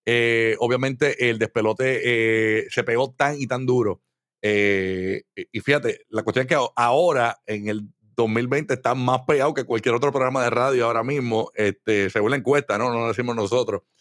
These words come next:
Este, pero en este momento estábamos bien pegados,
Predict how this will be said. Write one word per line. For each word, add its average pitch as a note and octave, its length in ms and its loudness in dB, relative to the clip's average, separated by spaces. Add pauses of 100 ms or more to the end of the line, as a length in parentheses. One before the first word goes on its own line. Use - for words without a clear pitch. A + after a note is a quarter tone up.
(380)
Este, G2 1120 0 (640)
pero A#2+ 180 2
en A#2+ 80 0
este A#2 160 0
momento E3+ 480 0
estábamos A#2+ 460 0
bien C3+ 340 0
pegados, A#2 540 2